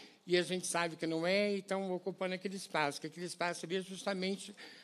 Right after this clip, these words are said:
para as pessoas trans. Eu gostaria de saber se o senhor já passou por lá, né? E,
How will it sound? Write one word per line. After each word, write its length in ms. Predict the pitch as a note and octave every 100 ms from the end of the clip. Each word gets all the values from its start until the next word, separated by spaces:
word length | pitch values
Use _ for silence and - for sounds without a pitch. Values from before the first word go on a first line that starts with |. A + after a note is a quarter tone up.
| -
para 180 | E3 F3
as 100 | F3+
pessoas 500 | - F#3 - G3+ G3+
trans. 300 | E3 D3 C#3
Eu 80 | E3+
gostaria 360 | D#3+ - E3 E3+
de 60 |
saber 260 | E3 E3 F3
se 120 | -
o 40 |
senhor 200 | E3 D#3+
já 160 | D#3+ D#3+
passou 320 | D#3 D3 D3
por 220 | D3 F3
lá, 260 | F#3 G3+ B3 A#3+ - - - - - - -
né? 320 | F#3 G#3 G3+ - - -
E, 1000 | F#3+ G#3+ A3+ A#3 A3+ A3 A3 G#3+ F#3+ F#3+